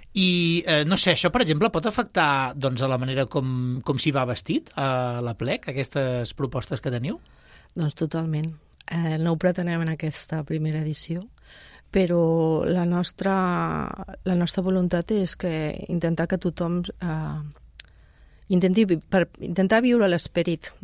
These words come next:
Speaker 2: de, d'altres èpoques. Un de, eh, una de les facilitats que, que, que tenim és quan, quan ens vestim.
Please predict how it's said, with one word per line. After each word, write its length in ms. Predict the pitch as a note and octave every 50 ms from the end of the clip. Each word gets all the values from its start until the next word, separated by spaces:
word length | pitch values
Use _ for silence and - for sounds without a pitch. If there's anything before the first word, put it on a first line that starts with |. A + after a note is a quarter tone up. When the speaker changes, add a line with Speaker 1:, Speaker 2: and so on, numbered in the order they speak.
| -
Speaker 2:
de, 240 | - F3+ E3+ E3 D#3+ D#3 D3+ D3 D3 D3
d'altres 400 | - E3+ E3+ E3+ - E3+ D#3 D3+
èpoques. 540 | D3+ D3 D3+ F3 F3 F3 - B3 D#4 - - - - - - - - - - - - -
Un 200 | F#3+ G3+ G3+ F#3
de, 80 | F#3+ G#3+
eh, 920 | G#3 F#3+ F#3+ F#3 F3+ F3 F3 E3 - - - - F#3+ E3 - - - - - -
una 160 | G3+ G3 G3+ F#3 -
de 140 | F#3+ F#3+ G3
les 140 | G3 F3 - -
facilitats 560 | F#3 - - F3+ F3+ F3 E3 F#3 F3 E3+ -
que, 160 | - F#3 F3 D#3+ E3+ - - F3
que, 320 | - E3+ E3 E3 E3+ - E3+ -
que 100 | - E3+
tenim 300 | - D#3 D#3+ E3+ F3 G3+
és 80 | G3
quan, 300 | - - E3+ E3 D#3+ D#3 D#3 -
quan 160 | - D#3+ D3 D3
ens 160 | D3+ D3 D3
vestim. 400 | D3 C#3+ - - E3+ D3+ C#3+